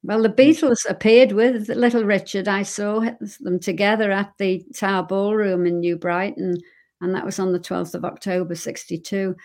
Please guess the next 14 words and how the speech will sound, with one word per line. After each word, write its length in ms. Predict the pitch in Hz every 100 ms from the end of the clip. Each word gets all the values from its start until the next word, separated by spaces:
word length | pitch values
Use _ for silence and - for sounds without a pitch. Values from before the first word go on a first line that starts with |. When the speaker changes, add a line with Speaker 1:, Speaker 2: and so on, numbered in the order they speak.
| - - _ -
Speaker 1:
Um, 420 | 175 175 175 170 -
that 140 | 233
was 140 | 214
a 60 | 202
fantastic 840 | - 180 180 - 185 - - -
show, 500 | - 180 165 160 160 -
but 140 | 208
a 20 |
completely 520 | 220 226 233 269 247 226
different 540 | 233 240 - 214 202
atmosphere 600 | 220 - 196 - 196 185
to 120 | 185
the 120 | 180
Cavern. 500 | 175 202 180 170 170